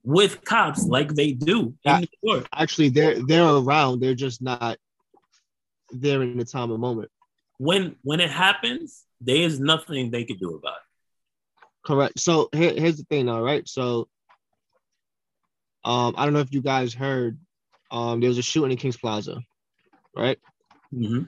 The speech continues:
Speaker 2: And I know, I think two, two individuals got shot. One got shot in the leg and another one got grazed. But they were able to catch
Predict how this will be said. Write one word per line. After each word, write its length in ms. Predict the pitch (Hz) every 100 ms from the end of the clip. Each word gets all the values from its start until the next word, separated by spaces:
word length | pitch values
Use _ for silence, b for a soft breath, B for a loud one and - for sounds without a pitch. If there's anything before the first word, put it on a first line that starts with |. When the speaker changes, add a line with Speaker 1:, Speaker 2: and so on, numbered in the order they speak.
| - _ _
Speaker 2:
And 640 | 117 123 123 123 120 117 -
I 120 | 117
know, 380 | 127 127 123 123
I 80 | 120
think 260 | 127 131 -
two, 280 | - 151 143
two 240 | - 165 156
individuals 440 | 147 139 131 135
got 200 | 131 123
shot. 360 | 120 123 123 - -
One 240 | 117 123
got 180 | 127 123
shot 240 | - 120
in 60 | 120
the 80 | 117
leg 240 | 117 117
and 80 | 113
another 200 | 113 117
one 100 | 113
got 240 | 110 107
grazed. 480 | 113 110 110 101 - _ _ _ _ _ _ - -
But 280 | 120 113 117
they 100 | 127
were 100 | 131
able 320 | 143 143 143
to 220 | - 127
catch 540 | 117 - 156 - -